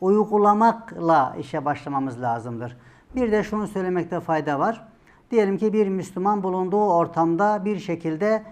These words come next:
tokalaşma gereği hissetti. Ha, bunun haram olduğunu bilmeli.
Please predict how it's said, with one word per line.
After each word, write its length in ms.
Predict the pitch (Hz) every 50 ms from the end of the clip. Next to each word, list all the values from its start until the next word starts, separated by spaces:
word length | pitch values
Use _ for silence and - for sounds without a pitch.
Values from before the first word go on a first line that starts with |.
| - - _ _ -
tokalaşma 640 | - 196 - - 190 190 190 185 - - 208 214 208
gereği 440 | 175 165 185 180 180 180 180 180
hissetti. 720 | 170 170 160 165 - - 175 156 165 - - 165 151 - - - - - - _ _ _ _ _ _ _
Ha, 140 | - 160 156
bunun 160 | 175 190 202
haram 360 | 185 156 170 185 190 202 190 180
olduğunu 360 | 175 170 160 175 170 170 143
bilmeli. 460 | 151 147 139 131 127 120 110 110 98